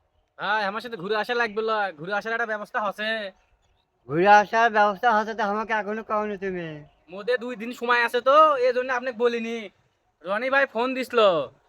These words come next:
Speaker 1: রনি ভাইয়ের কেউ বিদেশি ভাই আছে, তাই বলে আমার ঘরে সবাই কি বলে সারেকান্দি বলে বেড়াবেন লাগাবে।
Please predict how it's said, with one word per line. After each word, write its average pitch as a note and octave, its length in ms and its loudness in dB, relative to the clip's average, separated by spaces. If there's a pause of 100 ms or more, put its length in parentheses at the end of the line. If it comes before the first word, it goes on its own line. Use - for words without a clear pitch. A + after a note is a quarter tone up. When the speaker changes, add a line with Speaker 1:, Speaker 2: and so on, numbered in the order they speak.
(180)
Speaker 1:
রনি G3 220 -4
ভাইয়ের A#3 220 2
কেউ B3 140 0
বিদেশি G#3+ 360 -12
ভাই G#3 240 -4
আছে, G#3+ 260 -2 (240)
তাই A3+ 140 -4
বলে A#3+ 120 -4
আমার G#3 200 -4
ঘরে A#3 180 -6
সবাই G#3+ 160 -4
কি A3+ 120 -16
বলে A#3+ 160 -4
সারেকান্দি G#3+ 460 -4
বলে G#3+ 140 -6
বেড়াবেন G3+ 300 0
লাগাবে। C#3 340 -4